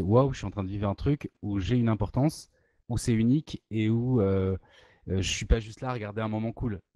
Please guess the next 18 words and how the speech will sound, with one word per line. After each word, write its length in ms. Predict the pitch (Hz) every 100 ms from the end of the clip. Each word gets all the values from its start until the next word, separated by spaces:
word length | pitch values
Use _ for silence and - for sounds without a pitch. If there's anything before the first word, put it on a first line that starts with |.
| 85
Euh, 60 |
je, 340 | 95 - - 101
je 120 | 101
fais 180 | - 147
partie 260 | 117 - 117
d'un 120 | 107
moment 240 | 101 98
cool 160 | - 85
en 20 |
fait. » 140 | - - _ _ _ -
Et 60 | 87
ça, 360 | - 139 143 -
euh, 120 | 85 92
c'était, 460 | - 98 - 107
euh, 360 | 92 87 82 78 78 _ _ -
c'était 240 | 87 -
trop 120 | -
cool. 180 | - -